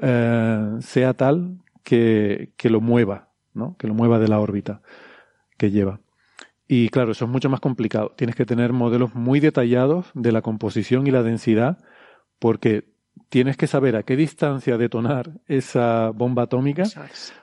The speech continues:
Speaker 1: para que el flujo de neutrones y rayos gamma vaporicen una cierta profundidad de, no sé, quince centímetros de,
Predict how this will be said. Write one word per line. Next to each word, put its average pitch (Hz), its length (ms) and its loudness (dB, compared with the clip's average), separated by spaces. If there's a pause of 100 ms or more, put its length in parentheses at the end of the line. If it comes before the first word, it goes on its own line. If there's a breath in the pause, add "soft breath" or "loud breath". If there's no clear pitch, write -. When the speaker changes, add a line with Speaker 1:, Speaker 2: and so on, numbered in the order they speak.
(100)
Speaker 1:
para 120 220 2
que - 100 0
el 110 80 -2
flujo - 360 2
de 147 120 2
neutrones 139 480 0
y - 20 0
rayos 135 360 2
gamma 110 460 -2
vaporicen 120 1000 0
una 131 200 0
cierta 127 280 -2
profundidad 120 640 0
de, 101 180 -6
no 120 160 -6
sé, 113 180 -2
quince 131 280 0
centímetros 117 720 0
de, 110 300 0